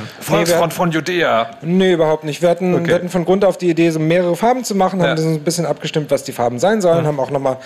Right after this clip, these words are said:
Speaker 2: auf Twitter gefragt, was für, ähm, Armbandfarben Leute gut finden.
Speaker 1: Okay.
Speaker 2: Gibt's halt auch nochmal mehrere.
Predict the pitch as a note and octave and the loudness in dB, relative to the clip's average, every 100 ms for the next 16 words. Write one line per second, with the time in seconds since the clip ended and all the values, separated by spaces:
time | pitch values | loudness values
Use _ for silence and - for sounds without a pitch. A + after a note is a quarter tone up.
0 | - - - C#3 - E3 D3+ - D3 C#3 | -14 -12 -6 -6 -2 -2 -2 0 -2 -2
1 | C3+ C#3+ B2+ B2+ A#2 A#2+ A#2+ B2 E3 F#3 | -4 2 4 4 4 2 0 -2 0 0
2 | E3+ D#3 D3+ D#3+ D3 D3+ C#3+ D3 D#3 C#3+ | 0 0 0 2 2 0 -4 -4 -2 -2
3 | D3+ D#3 D3 - - - - - A#2+ B2+ | -2 -2 -4 -10 -20 -20 -20 -14 -6 -6
4 | B2 D3 D#3 C#3 C3 C3+ B2+ C3 | -2 0 2 2 0 -2 -2 -2